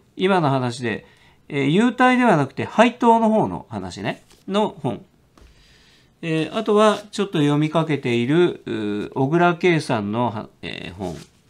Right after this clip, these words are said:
エッセイ。えー、それから、これからインスタをやっていこうと思ってるんで、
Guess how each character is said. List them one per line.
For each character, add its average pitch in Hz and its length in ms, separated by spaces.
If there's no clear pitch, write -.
エ 139 100
ッ - 20
セ - 420
イ。 - 80
え - 20
ー、 139 40
そ 165 140
れ 160 140
か 160 200
ら、 175 220
こ 190 140
れ 196 80
か 208 80
ら 180 100
イ 190 180
ン 247 140
ス - 140
タ 240 160
を 226 80
や 208 140
っ 202 40
て 214 80
い 202 40
こ 202 100
う - 20
と 156 60
思 107 140
っ - 20
て - 100
る 85 80
ん 80 100
で、 98 280